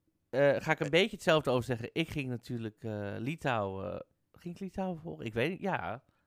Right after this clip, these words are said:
Speaker 1: Litouwen zou ik
Speaker 2: Ja.
Speaker 1: volgen.
Speaker 2: Ze was er gisteren trouwens ook. Eh, gisteren had ze een he-, briljant... Wat, eh, eh, ha-, eh, houndstooth, wat is dat in het Engel, in het Nederlands? Dat houndstooth?
Speaker 1: Pied de Poel.
Speaker 2: Eh,
Speaker 1: Pied de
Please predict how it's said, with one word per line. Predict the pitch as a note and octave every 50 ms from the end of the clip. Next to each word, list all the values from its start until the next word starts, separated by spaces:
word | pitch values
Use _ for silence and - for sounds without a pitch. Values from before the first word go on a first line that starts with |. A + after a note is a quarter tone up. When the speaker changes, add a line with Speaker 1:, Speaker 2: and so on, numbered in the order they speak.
| _ _
Speaker 1:
Litouwen | _ B2+ E3+ - - G#3+ F#3+ D#3+ B2+
zou | - C3 A#2+ A2 -
ik | -
Speaker 2:
Ja. | - G#2+ G2+ - -
Speaker 1:
volgen. | G2 F#2+ - - D#3+
Speaker 2:
Ze | - G#3+
was | A#3 G3+ F#3+
er | -
gisteren | - G3 F3 - F3
trouwens | - D3 C#3 C3 A2 A#2+
ook. | A2 B2+ - A3+
Eh, | - - C3 B2+
gisteren | - - G3+ F4+ - - C#3 B2
had | C3+ -
ze | - C#3
een | B2+ A#2+ A2 F#2+ - - - - _ _
he-, | A#2 G#2+ - G#2+ F#2 D#2+ D#2
briljant... | - C3+ C#3 C3 B2+ A#2+ A2+ A2 A2 C3+ D3+ D#3+ E3 C#3 - - -
Wat, | - C3 D3+ -
eh, | - A#2 A#2 A#2+ - - G2+ G#2 G2+ G2+ F#2+ D#2+
eh, | F#2 F2+ F#2+
ha-, | A2 -
eh, | - G2+ G#2 F#2 F#2
houndstooth, | A2+ C#3+ E3+ D#3+ - - - E3+ - - -
wat | - C3 -
is | C3 B2
dat | B2+ A2+
in | A#2
het | A2+ A2+
Engel, | A#2+ A2 A#2 A#2+
in | A2
het | A2 A2+
Nederlands? | A2+ A2 G#2+ G#2+ A2 A#2 C3+ E3+ - - _ _ _ _ _ _ _ _ _ _ _ _ _ _ _ _ _ _ _ _ _ _ _ _ _ _ _ _ _ _ _ _ _ _
Dat | _ - G#2+
houndstooth? | G#2+ A2 A2+ A#2+ A#2 - - - C3 C3 C3+ - - - _ _ _
Speaker 1:
Pied | _ - C3 C3
de | - C3
Poel. | A#2+ - C3+ B2+ A#2 G#2 G2 - _ _ _ _ _ _ _
Speaker 2:
Eh, | - D3+
Speaker 1:
Pied | D3 A#2
de | A#2